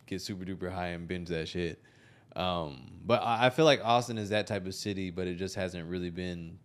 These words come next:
portrayed that way recently. There's a movie from the eighties that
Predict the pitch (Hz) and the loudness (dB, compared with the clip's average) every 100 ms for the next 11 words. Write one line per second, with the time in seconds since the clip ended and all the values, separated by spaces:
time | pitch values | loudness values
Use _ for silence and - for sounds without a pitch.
0 | _ - 90 - 95 92 90 85 85 - | _ -10 -8 -4 -2 0 -2 -4 -8 -12
1 | _ _ - _ - 104 101 95 107 110 | _ _ -20 _ -2 2 2 2 2 0
2 | 92 95 110 120 143 151 143 143 95 104 | -2 -2 -2 0 2 2 0 -2 2 4
3 | 117 104 92 92 87 76 | 4 2 0 0 -2 -2